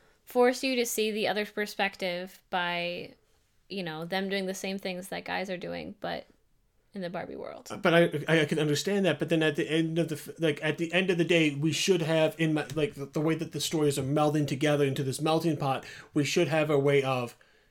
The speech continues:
Speaker 2: okay, we have now this quote unquote perfect society at the end of the film, but we still don't have that. We still have the, "Ken's, where you're sleeping? Uh, no, who co-, knows? Who cares?" Like, the response is still there. And to me,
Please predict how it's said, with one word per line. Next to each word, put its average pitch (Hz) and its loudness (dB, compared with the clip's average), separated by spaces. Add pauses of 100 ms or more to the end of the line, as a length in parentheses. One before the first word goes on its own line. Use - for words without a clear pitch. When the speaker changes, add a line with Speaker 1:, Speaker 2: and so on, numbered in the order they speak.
(140)
Speaker 2:
okay, 147 4
we 139 0
have 147 2
now 147 2
this 143 2
quote 156 2
unquote 147 0
perfect 165 2
society 151 0
at 135 -8
the 139 -2
end 131 -2
of 123 -6
the 147 -10
film, 156 -2 (180)
but 160 6
we 156 6
still 151 2
don't 135 2
have 139 0
that. 98 -10 (140)
We 185 4
still 175 6
have 165 8
the, 160 2 (200)
"Ken's, 240 2
where 175 0
you're 208 4
sleeping? 185 -2 (560)
Uh, - -16 (180)
no, 175 4
who 175 4
co-, 254 2
knows? 277 6
Who 220 6
cares?" 277 2 (240)
Like, 180 -4
the 190 0
response 262 2
is 220 0
still 226 4
there. 220 8
And 170 0
to 196 6
me, 220 2